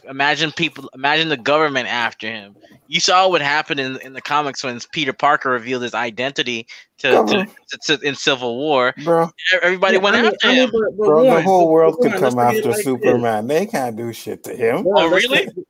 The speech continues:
Speaker 1: Really? It seems
Speaker 2: Uh,
Speaker 1: like Batman and Kryptonite can do a lot, and a Red
Speaker 2: Well,
Speaker 1: Sun.
Speaker 2: unless they have kryptonite,
Speaker 3: Warren,
Speaker 2: then
Speaker 3: and that's
Speaker 2: yes,
Speaker 3: the thing.
Speaker 2: but
Speaker 3: Superman revealed himself to the world. He didn't reveal that he was Clark Kent, but he revealed himself to the world. And guess what happened?
Speaker 2: Mm-hmm.
Speaker 3: A, a bat, a dude in a bat suit wanted to kill him with a spear.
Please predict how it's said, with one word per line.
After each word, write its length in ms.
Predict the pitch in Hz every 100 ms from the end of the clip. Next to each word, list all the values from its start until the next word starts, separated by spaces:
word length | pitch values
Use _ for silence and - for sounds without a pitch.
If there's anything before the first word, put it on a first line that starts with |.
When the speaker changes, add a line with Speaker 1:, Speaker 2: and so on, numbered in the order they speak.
| _
Speaker 1:
Really? 200 | 190 269
It 80 | 220
seems 160 | - 254
Speaker 2:
Uh, 80 | 220
Speaker 1:
like 100 | 156
Batman 360 | 185 214 202 196
and 100 | 175
Kryptonite 440 | 240 - 220 160
can 140 | 147 135
do 140 | 165
a 20 |
lot, 320 | 147 202 247 123
and 120 | 147
a 60 | 139
Red 140 | 185
Speaker 2:
Well, 240 | 220 196
Speaker 1:
Sun. 120 | 190 147
Speaker 2:
unless 420 | 117 107 104 101
they 120 | -
have 240 | 98 90 -
kryptonite, 560 | - - 104 90 98
Speaker 3:
Warren, 300 | 165 202 151
Speaker 2:
then 80 | 135
Speaker 3:
and 80 | 165
that's 140 | 196
Speaker 2:
yes, 40 | 190
Speaker 3:
the 60 | -
thing. 280 | 208 156 110 _ -
Speaker 2:
but 100 | 160
Speaker 3:
Superman 640 | - 196 202 196 185 170 -
revealed 380 | 156 147 180 175
himself 440 | 165 - 143 143
to 80 | 160
the 60 |
world. 180 | 156 151
He 80 | 131
didn't 100 | 139
reveal 320 | 180 170 185 165
that 140 | 143
he 80 | 151
was 120 | 143
Clark 260 | - 135 127
Kent, 160 | 160
but 100 | 131
he 60 | 135
revealed 280 | 117 123 135
himself 260 | 139 135 135
to 40 |
the 60 | 156
world. 280 | 120 120 120
And 80 | 113
guess 180 | 117 139
what 80 |
happened? 400 | 151 165 123 120 120
Speaker 2:
Mm-hmm. 240 | 117 -
Speaker 3:
A, 20 | 127
a 40 | -
bat, 220 | - 139 -
a 120 | 139
dude 280 | 113 127 160
in 100 | 185
a 60 | 175
bat 320 | 147 147 -
suit 260 | 143 143 -
wanted 280 | 135 143 151
to 80 |
kill 280 | 156 226 220
him 120 | 160
with 100 | 165
a 60 | 208
spear. 520 | - - 311 143 82